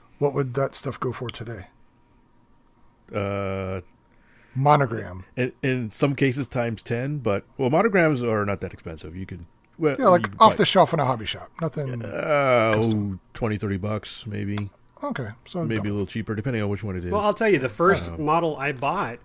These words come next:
Speaker 3: which I thought was unique 'cause I had never seen one, was a plastic model of a P thirty-eight that was in the Glacier Girl, scheme. And
Speaker 1: Huh.
Speaker 3: I'd seen all types of other generic type P thirty-eights, but not one in a modern Glacier grille. So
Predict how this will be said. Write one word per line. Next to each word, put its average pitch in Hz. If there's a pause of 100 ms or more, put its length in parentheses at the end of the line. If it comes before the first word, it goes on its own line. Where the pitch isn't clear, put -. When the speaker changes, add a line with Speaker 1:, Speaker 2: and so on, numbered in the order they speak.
(220)
Speaker 3:
which -
I 143
thought 160
was 127
unique 143
'cause 127
I 120
had 120
never 117
seen 170
one, 113 (400)
was 127
a 123
plastic 135
model 139
of 131
a 123
P 147
thirty-eight 135
that 139
was 127
in 127
the 127
Glacier 151
Girl, 104 (640)
scheme. 101 (640)
And 117
Speaker 1:
Huh. 269
Speaker 3:
I'd 135
seen 131 (200)
all 156
types 151
of 120
other 151
generic 117
type 127
P 123
thirty-eights, 120
but 120
not 120
one 131
in 123
a 120
modern 117
Glacier 123
grille. 107
So 110